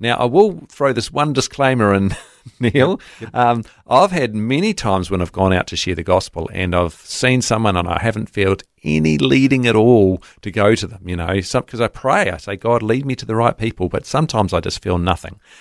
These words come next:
Speaker 1: And I've had many times where I've approached someone and they've said something like this to me. They've said, "I was sitting here, like, literally thinking about whether there was a God, and I, I just said, 'God, if you're there, show me.'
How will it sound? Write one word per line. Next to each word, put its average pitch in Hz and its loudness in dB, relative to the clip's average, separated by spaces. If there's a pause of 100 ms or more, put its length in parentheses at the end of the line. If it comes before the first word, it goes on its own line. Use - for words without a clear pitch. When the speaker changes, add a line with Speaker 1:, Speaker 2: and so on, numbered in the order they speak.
(240)
Speaker 1:
And 113 0
I've 113 0 (220)
had 110 0
many 120 0
times 110 0
where 95 2
I've - -6
approached - -2
someone 90 -4
and 87 -4
they've 92 0
said 120 -6
something - -2
like 98 2
this - 0
to - -10
me. 80 -4
They've 82 -4
said, - -4 (420)
"I 135 2
was 175 4
sitting 160 0
here, 85 0
like, 92 2 (180)
literally 151 0
thinking 135 -4
about 95 0
whether 107 0
there 107 -2
was 113 -2
a 117 0
God, 143 2
and 92 0
I, 95 2
I 107 -2
just - -6
said, 143 -4
'God, 123 4
if - -6
you're 113 -2
there, 107 2
show 151 0
me.' - -6